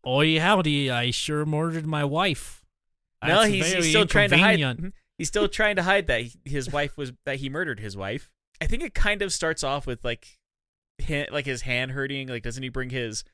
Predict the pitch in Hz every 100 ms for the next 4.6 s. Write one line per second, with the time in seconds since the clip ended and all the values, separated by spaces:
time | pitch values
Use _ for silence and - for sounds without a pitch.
0 | _ 127 131 131 135 131 127 127 127 139
1 | 131 123 - 131 131 - - 107 107 -
2 | 127 113 113 117 117 - 117 113 113 110
3 | 110 117 - 113 104 95 98 110 110 110
4 | 117 107 107 104 101